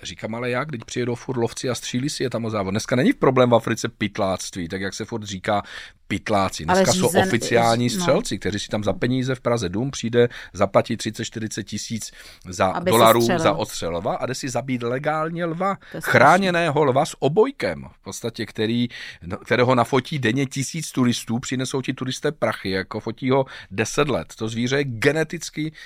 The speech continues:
Speaker 1: strašně důležité pro to, aby předávalo ten svůj genofond dál, protože ten lev přežil. Má velkou hřívu, je to statný samec, musel přežít nemoci, útrapy, bitky, boje, eh, s-, různé nástrahy přírody, takže vlastně to zvíře je geneticky silné a matky chtějí mít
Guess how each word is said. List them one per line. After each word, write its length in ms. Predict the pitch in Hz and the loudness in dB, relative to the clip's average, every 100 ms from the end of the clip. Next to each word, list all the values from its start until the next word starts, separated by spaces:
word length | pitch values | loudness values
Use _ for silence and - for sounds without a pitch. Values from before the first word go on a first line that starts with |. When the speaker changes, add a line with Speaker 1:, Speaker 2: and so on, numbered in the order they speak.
| - | -16
Speaker 1:
strašně 500 | - - 139 147 190 | -14 -4 -4 -2 -2
důležité 440 | 147 147 135 151 | 0 2 2 2
pro 140 | 151 139 | 0 0
to, 120 | 147 | -2
aby 140 | 139 | -2
předávalo 440 | 131 131 135 135 135 | -2 0 2 2 2
ten 140 | 139 | -2
svůj 200 | - 147 | -6 -4
genofond 440 | 131 127 135 147 143 | 0 0 0 -2 0
dál, 200 | 90 90 | 0 -2
protože 280 | 92 110 | -6 -6
ten 120 | 110 120 | -4 -4
lev 140 | 104 | -4
přežil. 400 | - 78 64 58 - _ - - - | -6 -10 -10 -14 -18 _ -20 -20 -4
Má 160 | 85 | 0
velkou 320 | 92 95 113 | 2 2 2
hřívu, 400 | 104 110 95 67 | 2 0 -2 -4
je 80 | 80 | -10
to 100 | 78 | -10
statný 360 | - 104 120 113 | -6 -6 -4 -4
samec, 360 | - 90 67 | -4 -4 -6
musel 260 | 90 90 113 | -8 -4 -4
přežít 280 | - 107 123 | -2 -2 -2
nemoci, 460 | 135 139 113 - - | 0 0 -2 -6 -8
útrapy, 460 | 127 135 90 80 82 | -8 -4 -4 -4 -4
bitky, 480 | 101 127 - - | 0 0 0 -8
boje, 400 | 80 104 131 78 - - - - - | -4 4 4 4 0 -14 -16 -16 -14
eh, 60 | 85 85 82 87 | -10 -6 -6 -6
s-, 200 | 90 - 95 98 | -8 -10 -8 -4
různé 420 | 104 113 120 117 | -2 0 0 2
nástrahy 420 | 120 120 127 120 | 2 2 2 0
přírody, 460 | - 131 175 139 82 | 0 0 4 4 2
takže 200 | 90 104 | -2 -2
vlastně 220 | 110 127 | -2 -2
to 120 | 120 | -4
zvíře 280 | 107 117 131 | -2 2 2
je 100 | 131 | 2
geneticky 520 | 113 123 127 - 175 | 4 2 2 -4 -6
silné 340 | - 113 104 | -2 0 0
a 120 | - 98 | 0 0
matky 300 | 113 - 120 | 0 0 -6
chtějí 220 | - 113 | -2 0
mít 140 | 120 | 0